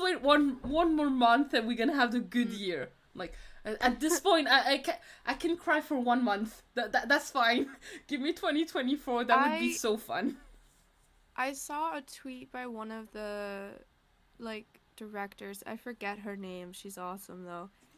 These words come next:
Speaker 2: And she was saying, like, she's been playing through it, like, every day and, like, thank you for your patience and stuff like that. So I think they are nearing, like, the,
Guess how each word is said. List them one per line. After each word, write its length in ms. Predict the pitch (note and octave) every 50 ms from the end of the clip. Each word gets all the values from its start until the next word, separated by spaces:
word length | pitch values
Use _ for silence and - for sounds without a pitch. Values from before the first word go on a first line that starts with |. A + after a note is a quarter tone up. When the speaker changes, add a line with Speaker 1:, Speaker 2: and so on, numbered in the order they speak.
| _
Speaker 2:
And 120 | - A3 G#3
she 140 | - - A3+
was 140 | A3 A3+ A3
saying, 560 | - - - A3 A3 A3 A3 A3 G#3+ G#3 G#3
like, 420 | G3+ G3+ G3+ G3 G3 F#3+ - - - _ _ _ _ _ _
she's 280 | - - - A3 G3+ G3
been 220 | - G#3+ G#3 G#3
playing 420 | G3 - F#3 F#3+ G3 F#3+ F#3+ F#3+ G3
through 280 | - F#3 F#3 F#3 F#3
it, 280 | F#3 F#3 F#3 F3+ - - _ _ _
like, 260 | - G3+ G3 F#3+ - -
every 300 | F#3+ F#3+ F#3 G3 F#3 F#3
day 400 | F#3 - F#3 F#3 F3+ F#3 F#3 F#3
and, 160 | F3+ F#3 F#3 F#3
like, 200 | F#3 F#3+ F#3 _
thank 240 | - G3 F#3 F#3+ -
you 80 | G3 G3
for 140 | - - -
your 180 | - F#3+ G3+
patience 560 | G3 - - E3+ - - - - A#3 A3+ -
and 100 | A#3+ A#3+ A#3+
stuff 260 | - - - A#3+ A#3+ -
like 180 | C#4 C4+ C4 -
that. 220 | C#4+ C#4 - - -
So 120 | - C4
I 140 | A#3+ A#3+ A#3+ A#3+ _ -
think 180 | C4 C#4 E4 F4 _ -
they 180 | E4+ F4 F4 F4
are 460 | E4 D#4 C#4 C4 A#3+ A3+ A3+ A3 A#3+ - _ _ _ _ _ _ _ _ - - - - _ _ _ _ _ _ _
nearing, 880 | A3+ G#3+ G#3+ G#3+ G#3+ A3 A3+ A#3 A#3+ A#3 A#3 A#3 A3+ A3+ A3 G#3+ G#3+ G#3 - _ -
like, 220 | - A3 G#3 G3+ _ _ _
the, 420 | G#3 G3 G3 G3 G3 G3 G3 -